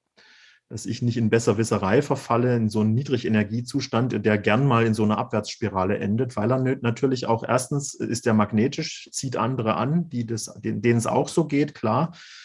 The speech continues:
Aus gutem Grund, man will sich ja entlasten, ja, das ist überhaupt kein böser Wille.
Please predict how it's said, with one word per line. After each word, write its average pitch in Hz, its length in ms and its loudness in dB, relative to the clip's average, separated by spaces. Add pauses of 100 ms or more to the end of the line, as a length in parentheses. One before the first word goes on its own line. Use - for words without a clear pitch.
(420)
Aus 113 200 -4
gutem 143 220 2
Grund, 151 280 2
man 123 120 2
will 135 100 2
sich 135 160 -4
ja 120 140 2
entlasten, 117 540 0
ja, 127 120 0
das 120 140 -8
ist 123 100 -6
überhaupt 120 360 -2
kein 113 180 0
böser 113 340 2
Wille. 131 340 0